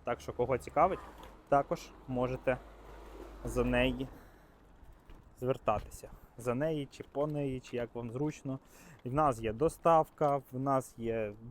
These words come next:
будь-, будь-, будь-який каприз клієнта ми виконуємо, якщо що.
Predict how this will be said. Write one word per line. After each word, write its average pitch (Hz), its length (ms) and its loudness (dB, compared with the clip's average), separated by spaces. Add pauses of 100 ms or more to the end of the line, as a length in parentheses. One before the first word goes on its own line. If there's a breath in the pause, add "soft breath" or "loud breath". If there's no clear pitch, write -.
будь-, 160 220 -2
будь-, 165 420 -2
будь-який 165 540 2
каприз 180 540 2 (360 loud breath)
клієнта 165 440 4
ми 143 160 4
виконуємо, 113 580 4 (380)
якщо 120 240 -8
що. 113 220 -8